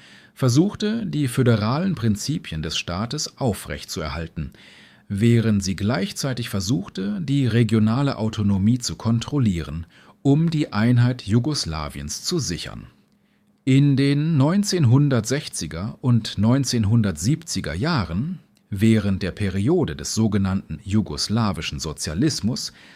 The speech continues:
nahm der Autonomiestatus von Kosovo zu. Neunzehnhundertvierundsiebzig wurde eine neue Verfassung verabschiedet, die Kosovo erweiterte Rechte und Freiheiten einräumte,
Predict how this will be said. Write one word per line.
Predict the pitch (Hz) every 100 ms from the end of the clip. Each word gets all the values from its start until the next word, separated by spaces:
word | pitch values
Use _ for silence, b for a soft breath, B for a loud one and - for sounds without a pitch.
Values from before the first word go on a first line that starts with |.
| B
nahm | 104 120 160 202
der | 135 117
Autonomiestatus | 117 110 98 85 135 190 - 78 82 - 165
von | - 175 175
Kosovo | - 117 85 71 64 58
zu. | - 65 55 - _ _ _ b b b b b b 107
Neunzehnhundertvierundsiebzig | 117 151 208 208 180 120 127 117 - 165 208 160 110 98 98 - 82 - -
wurde | 117 117 90
eine | 113 113
neue | 110 143 180 147
Verfassung | 135 120 101 - 82
verabschiedet, | - 92 104 - 120 127 - B B B B _
die | 117
Kosovo | - 131 135 131 120 131
erweiterte | 98 90 90 117 127 123 110 82 78
Rechte | 110 - - 104
und | 90
Freiheiten | - - 78 104 90 78 73 - 92
einräumte, | 95 113 113 95 101 104 107